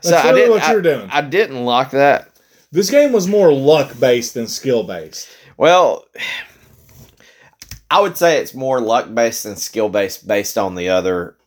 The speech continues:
Speaker 2: popular puzzle games.
Speaker 1: Agreed.
Speaker 2: Because I'm sure there's guys and girls out there that play this game religiously and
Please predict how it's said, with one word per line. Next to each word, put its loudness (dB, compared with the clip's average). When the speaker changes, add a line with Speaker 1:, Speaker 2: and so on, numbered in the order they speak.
Speaker 2:
popular -2
puzzle 0
games. -4
Speaker 1:
Agreed. 2
Speaker 2:
Because 2
I'm 2
sure 0
there's -4
guys 0
and -14
girls -6
out -6
there -6
that -14
play 0
this -2
game -10
religiously -6
and -10